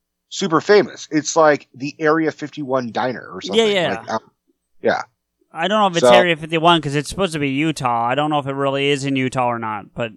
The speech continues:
Speaker 1: wherever the fuck it is. Like, I'm saying it's, it's where people frequently stop by
Speaker 2: Yeah.
Speaker 1: when they're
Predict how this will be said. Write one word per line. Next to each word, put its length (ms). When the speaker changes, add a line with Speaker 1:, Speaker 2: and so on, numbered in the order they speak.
Speaker 1:
wherever 500
the 120
fuck 340
it 80
is. 300
Like, 240
I'm 120
saying 360
it's, 180
it's 180
where 140
people 340
frequently 460
stop 400
by 480
Speaker 2:
Yeah. 240
Speaker 1:
when 180
they're 100